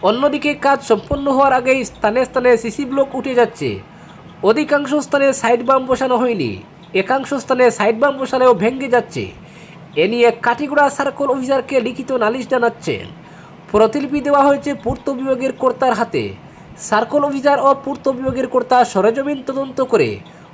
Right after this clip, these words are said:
অভিযোগের সত্যতা প্রমাণ সহ বিহিত ব্যবস্থা গ্রহণ করার আবেদন জানান ভুক্তভোগী জনগণ।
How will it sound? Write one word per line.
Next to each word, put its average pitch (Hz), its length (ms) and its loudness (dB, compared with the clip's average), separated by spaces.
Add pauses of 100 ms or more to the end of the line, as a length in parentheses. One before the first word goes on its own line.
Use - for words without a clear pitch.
(180)
অভিযোগের 269 500 0
সত্যতা 277 520 -2
প্রমাণ 262 340 0
সহ 254 300 4
বিহিত 220 340 0
ব্যবস্থা 247 520 2
গ্রহণ 262 420 -4
করার 254 220 2
আবেদন 240 440 -2
জানান 240 300 2
ভুক্তভোগী 247 720 -6
জনগণ। 208 500 2